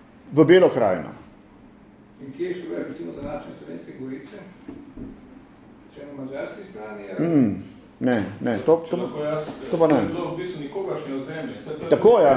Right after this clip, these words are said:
Speaker 3: mojih, v bistvu, razmišljanj, argumentov, da Maribor kot neko okoliška pomembnejše naselje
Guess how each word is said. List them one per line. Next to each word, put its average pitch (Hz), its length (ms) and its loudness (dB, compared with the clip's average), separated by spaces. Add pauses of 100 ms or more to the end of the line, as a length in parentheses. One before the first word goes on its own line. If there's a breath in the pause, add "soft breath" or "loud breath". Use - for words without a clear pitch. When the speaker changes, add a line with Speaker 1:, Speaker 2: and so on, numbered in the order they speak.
Speaker 3:
mojih, 175 400 -4
v 131 240 -8
bistvu, 175 340 -6
razmišljanj, 131 480 -6
argumentov, 127 580 -6
da 117 140 -2 (380)
Maribor 151 500 -4
kot 147 180 -8
neko 156 220 -8
okoliška 147 500 -6
pomembnejše 135 520 -8
naselje 131 520 -8